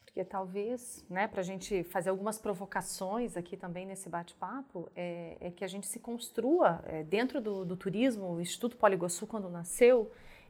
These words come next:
ele, é, buscou um reconhecimento dessa nossa região.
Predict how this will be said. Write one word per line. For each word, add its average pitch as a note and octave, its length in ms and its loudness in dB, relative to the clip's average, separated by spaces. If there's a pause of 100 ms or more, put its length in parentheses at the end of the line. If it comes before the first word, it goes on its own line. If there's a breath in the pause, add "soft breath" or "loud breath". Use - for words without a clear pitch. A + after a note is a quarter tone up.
ele, G#3 420 6 (140)
é, F#3+ 240 2
buscou G3+ 460 4
um - 20 6
reconhecimento A#3 880 0
dessa A3+ 260 -2
nossa A3 260 -2
região. A3 560 2